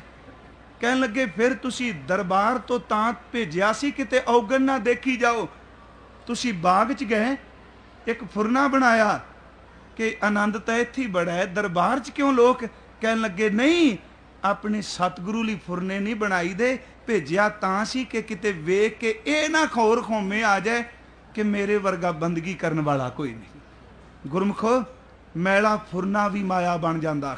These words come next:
ਹੈ, ਵਾਹ, ਵਾਹ, ਵਾਹ, ਵਾਹ ਵੀ ਮਾਇਆ ਬਣ ਜਾਂਦੀ ਹੈ। ਪਦਵੀ ਦੀ ਤੇ ਗੱਲ ਹੀ ਛੱਡੋ, 'ਕੋਈ ਜਨਮਿਓ ਐਸੋ ਜਗ ਮਾਹੀ, ਪ੍ਰਭਤਾ ਪਾਏ ਜਾਸ ਮਦ ਨਾਹੀ।' ਧੰਨ ਗੁਰੂ ਰਾਮਦਾਸ ਮਾਇਆ 'ਚ ਭੁੱਲ ਗਏ ਆ, ਪੁੱਤਰ ਤੇ ਇਸਤਰੀ ਨਜ਼ਰ ਆਈ ਜਾਂਦੀ।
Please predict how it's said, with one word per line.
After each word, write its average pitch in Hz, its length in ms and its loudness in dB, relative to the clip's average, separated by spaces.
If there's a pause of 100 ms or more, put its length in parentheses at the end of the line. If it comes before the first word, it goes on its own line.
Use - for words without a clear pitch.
ਹੈ, 143 100 -16 (640)
ਵਾਹ, 226 280 2
ਵਾਹ, 269 180 4
ਵਾਹ, 240 200 2
ਵਾਹ 240 160 2
ਵੀ 220 140 0
ਮਾਇਆ 202 340 4
ਬਣ 185 220 0
ਜਾਂਦੀ 170 360 -2 (100)
ਹੈ। 156 140 -6 (640)
ਪਦਵੀ 269 360 2
ਦੀ 247 160 -2
ਤੇ 233 180 0
ਗੱਲ 190 300 2
ਹੀ 233 100 -2
ਛੱਡੋ, 208 400 0
'ਕੋਈ 254 540 0 (120)
ਜਨਮਿਓ 214 580 -2
ਐਸੋ 208 380 0
ਜਗ 170 260 -2
ਮਾਹੀ, 190 420 -2 (140)
ਪ੍ਰਭਤਾ 196 460 -2
ਪਾਏ 185 340 0
ਜਾਸ 175 440 0
ਮਦ 190 240 -4
ਨਾਹੀ।' 202 440 -4 (340)
ਧੰਨ 202 220 2
ਗੁਰੂ 190 280 -4
ਰਾਮਦਾਸ 185 580 -2
ਮਾਇਆ 180 440 0
'ਚ 196 120 -12
ਭੁੱਲ 175 280 -4
ਗਏ 165 220 -4
ਆ, 226 140 -6 (720)
ਪੁੱਤਰ 240 340 0
ਤੇ 226 300 -2
ਇਸਤਰੀ 214 420 -4
ਨਜ਼ਰ 180 320 -2
ਆਈ 165 200 2
ਜਾਂਦੀ। 151 400 -2